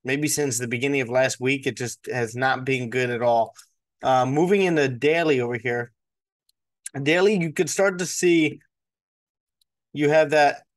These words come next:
bearish trend over here since the all-time highs or, or the yearly highs up here around one sixty-eight seven thirty. We've just been making these lower highs over here,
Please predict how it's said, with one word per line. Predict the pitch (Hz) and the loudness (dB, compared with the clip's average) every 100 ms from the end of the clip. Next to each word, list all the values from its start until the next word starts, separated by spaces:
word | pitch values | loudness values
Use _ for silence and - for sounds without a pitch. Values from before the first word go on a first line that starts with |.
| _ _ _ _ _ _ | _ _ _ _ _ _
bearish | 147 135 165 180 - | -10 -2 2 2 0
trend | - 175 165 | -2 0 0
over | 139 | 0
here | 123 143 143 | 0 2 2
since | 139 151 135 | 0 -2 -2
the | - 143 | 0 2
all-time | 143 139 147 127 | 2 0 -2 -2
highs | 135 143 131 - | 0 0 0 -2
or, | 131 123 113 | -2 -2 -2
or | 135 | -2
the | 127 | 0
yearly | 123 160 156 127 | 2 2 4 4
highs | 123 127 117 | 4 2 0
up | 123 - | -4 -2
here | 135 | 0
around | 127 123 131 139 135 | 0 0 0 0 0
one | 139 139 | -2 -2
sixty-eight | 135 151 - 139 131 139 139 _ _ | -2 -6 -4 -2 0 0 -4 _ _
seven | - 151 139 131 | -2 0 0 -2
thirty. | 135 143 165 170 _ _ | 0 2 0 -2 _ _
We've | 135 127 | -4 -2
just | 151 139 | -2 0
been | 160 156 | 0 0
making | 151 156 147 | 0 0 -2
these | 127 113 | -2 0
lower | 139 135 | 0 0
highs | 120 135 131 | 2 2 0
over | 127 110 | -4 -6
here, | - 127 123 | -6 -4 -4